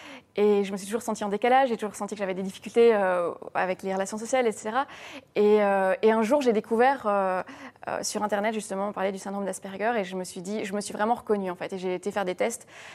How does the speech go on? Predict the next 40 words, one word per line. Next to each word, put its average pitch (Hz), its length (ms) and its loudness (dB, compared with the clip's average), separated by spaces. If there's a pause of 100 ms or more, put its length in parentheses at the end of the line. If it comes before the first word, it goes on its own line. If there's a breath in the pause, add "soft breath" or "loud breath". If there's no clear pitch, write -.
(200 loud breath)
euh, 180 360 0
chez 175 220 -6
une 196 60 -4
psychiatre 214 500 -2
qui 185 140 -10
m'a 175 100 -4
validé, 175 400 -4
euh, 180 120 -2
qui 185 100 -14
m'a 175 260 -4
confirmé, 190 320 -8
en 190 60 -6
fait, 190 160 -10
le 190 40 -2
diagnostic. 180 560 -2 (500 loud breath)
Et, 196 300 6
et 226 40 10
voilà, 254 180 6
pour 233 100 2
moi, 254 120 4
c'est 233 120 0
important 233 300 2
d'en 240 80 2
parler 254 220 4
parce 233 180 -6
que, 220 60 2
justement, 254 300 2
comme 226 120 2
c'est 226 140 -2
invisible, 226 300 4
il 208 60 2
y 208 40 4
a, 202 40 2 (540 loud breath)
il 208 60 2
y - 20 10
a 214 60 8
peu 254 100 0
de 226 60 2
gens 277 120 4
qui, 226 360 -2